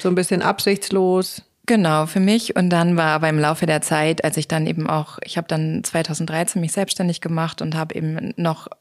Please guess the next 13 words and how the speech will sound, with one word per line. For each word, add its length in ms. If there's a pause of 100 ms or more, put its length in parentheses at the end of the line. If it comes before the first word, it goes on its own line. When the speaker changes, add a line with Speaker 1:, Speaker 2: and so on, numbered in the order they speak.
(280)
Speaker 2:
Menschen 360
kamen 380
wegen 120
des 160
Coachings 480
zu 140
mir. 220
Ich 120
habe 120
Speaker 1:
Mhm. 20
Speaker 2:
dann 260
eben 300
auch 260